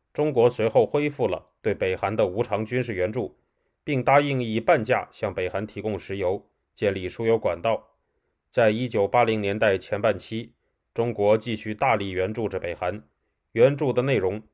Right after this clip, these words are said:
包括价值达到每年数亿美元的经济援助和贷款，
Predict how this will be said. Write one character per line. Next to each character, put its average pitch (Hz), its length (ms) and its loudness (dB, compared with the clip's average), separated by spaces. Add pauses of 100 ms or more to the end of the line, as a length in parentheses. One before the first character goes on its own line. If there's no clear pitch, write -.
(180)
包 107 160 4
括 107 180 0
价 107 220 2
值 101 180 -8
达 98 160 -2
到 98 160 0
每 92 200 -8
年 98 220 -4
数 120 240 -6
亿 127 140 -6
美 92 200 -4
元 90 220 -4
的 104 140 2
经 131 240 -6
济 120 140 -6
援 92 180 -2
助 113 100 -4
和 110 120 -2
贷 120 180 0
款， 82 240 -12